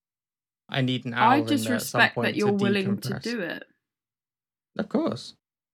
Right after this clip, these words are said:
Speaker 2: Like,
Speaker 1: Yeah.
Speaker 2: I genuinely, when I listen to my own voice for longer than thirty seconds, I wanna kill myself.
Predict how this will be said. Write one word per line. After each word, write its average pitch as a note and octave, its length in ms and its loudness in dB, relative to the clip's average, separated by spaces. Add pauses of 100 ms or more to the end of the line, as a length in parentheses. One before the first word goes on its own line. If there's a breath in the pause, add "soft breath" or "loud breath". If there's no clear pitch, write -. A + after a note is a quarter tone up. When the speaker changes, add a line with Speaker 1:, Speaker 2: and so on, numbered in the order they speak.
(440)
Speaker 2:
Like, G3 180 0
Speaker 1:
Yeah. F#3+ 100 0
Speaker 2:
I B3 360 4 (360)
genuinely, G#3+ 600 2
when G#3 160 -2
I G#3+ 80 -2
listen A3+ 300 -6
to - 120 -10
my G#3 160 0
own G#3+ 280 -2
voice G3+ 320 -2
for - 140 -6
longer G3+ 360 -2
than F#3+ 200 -6
thirty G3+ 340 -4
seconds, G3 420 -8
I F#3+ 60 -6
wanna F#3 180 -6
kill G3 260 -4
myself. F3 540 -8